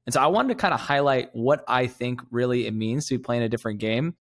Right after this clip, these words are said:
And if any of you guys have been listening to Alex Hormozi podcast, The Game, there's a reason I use this word game, because it does feel like you're playing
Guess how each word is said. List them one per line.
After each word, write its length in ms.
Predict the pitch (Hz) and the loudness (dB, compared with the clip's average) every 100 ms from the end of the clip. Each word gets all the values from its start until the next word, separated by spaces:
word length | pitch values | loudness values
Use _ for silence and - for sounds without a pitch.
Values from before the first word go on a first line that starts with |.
| _ _ - | _ _ -2
And 80 | 135 | 0
if 60 | |
any 140 | 160 185 | 2 2
of 40 | |
you 80 | 170 | 2
guys 160 | 160 139 | 2 0
have 60 | |
been 100 | 135 | 0
listening 280 | 135 - 123 | -2 -2 -2
to 80 | 101 | 0
Alex 240 | 120 - | 0 0
Hormozi 260 | 123 120 113 | -2 -2 0
podcast, 540 | 117 113 113 113 - - | 0 0 2 0 0 -6
The 180 | 113 117 | -2 0
Game, 460 | 110 113 98 107 - _ _ - | 0 0 -2 -4 -8 _ _ -4
there's 120 | 123 | 0
a 60 | |
reason 320 | 135 156 139 131 | 2 2 2 0
I 160 | 120 | 0
use 380 | 120 120 135 104 | 2 2 0 0
this 200 | 113 - | -2 -2
word 460 | 104 117 101 98 - 110 | 0 0 0 -2 -6 -4
game, 460 | 117 107 98 110 - _ _ - | -2 0 -2 -4 -8 _ _ -4
because 240 | 131 135 117 | 0 0 0
it 140 | 131 113 | -6 0
does 280 | 147 151 - | 2 2 -2
feel 600 | - 151 131 113 107 - | -4 0 2 2 0 -2
like 160 | 120 | -2
you're 100 | 123 | 0
playing 640 | 120 - 131 131 117 110 | -4 -4 -2 0 0 -2